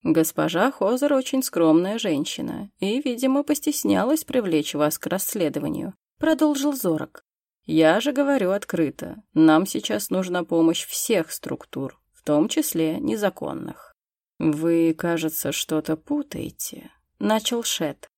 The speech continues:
"От лица своей организации могу гарантировать вам и вашим людям полную неприкосновенность на время расследования и ещё целый год после него.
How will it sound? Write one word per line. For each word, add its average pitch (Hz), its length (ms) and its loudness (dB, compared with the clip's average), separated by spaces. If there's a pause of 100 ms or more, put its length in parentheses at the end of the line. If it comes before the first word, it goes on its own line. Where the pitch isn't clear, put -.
(240)
"От 147 160 0
лица 160 340 2
своей 165 380 2
организации 160 840 2
могу 165 320 2
гарантировать 175 720 2
вам 160 340 2
и 233 160 -2
вашим 160 400 2
людям 156 400 0
полную 175 540 2
неприкосновенность 170 1080 0
на 254 140 0
время 170 280 2
расследования 160 840 -4 (240)
и 165 100 4
ещё 160 440 6
целый 147 340 -2
год 170 400 -4
после 175 360 0
него. 170 420 -2